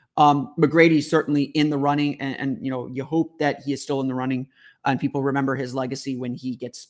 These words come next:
when we get to the hundred-year anniversary team, 'cause T-Mac is truly one of the most gifted scorers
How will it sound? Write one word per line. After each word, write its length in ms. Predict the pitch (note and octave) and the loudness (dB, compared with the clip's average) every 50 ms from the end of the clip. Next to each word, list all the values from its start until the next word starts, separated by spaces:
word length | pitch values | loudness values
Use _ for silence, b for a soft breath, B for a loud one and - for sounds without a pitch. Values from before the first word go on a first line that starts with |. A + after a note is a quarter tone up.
| _ | _
when 140 | - C#3+ C3+ | -6 -4 -4
we 60 | B2+ | -4
get 140 | A#2+ C3 B2+ | -4 -6 -6
to 100 | - B2+ | -8 -8
the 60 | B2+ | -8
hundred-year 600 | - E3 B2+ B2 B2+ A#2+ A#2 A#2+ A#2 A#2+ - - _ C3 | -8 -8 -8 -8 -8 -8 -10 -10 -10 -10 -12 -12 _ -10
anniversary 460 | B2+ B2 A2+ A#2+ C3 - - G#2 - | -10 -10 -8 -10 -12 -12 -14 -18 -18
team, 260 | - - - - - | -20 -20 -20 -20 -20
'cause 160 | - A#2 - - | -18 -16 -14 -8
T-Mac 380 | - D3 C#3 C#3+ C3+ B2 - B B B B B B B | -4 -2 0 2 0 0 -2 B B B B B B B
is 120 | - D3 - | -10 -8 -6
truly 220 | - F3 E3 D#3 | -2 0 2 2
one 120 | D3+ D3+ D3+ | 4 2 2
of 40 | |
the 60 | D3 C#3 | 0 0
most 320 | C3+ B2+ - - - - | -2 -2 -6 -6 -4 -2
gifted 280 | D3 - - C#3+ - - | -2 -2 -2 -6 -8 -8
scorers 560 | - - - C3 B2+ B2 B2 B2+ - - | -10 -10 -8 -6 -4 -4 -4 -6 -8 -14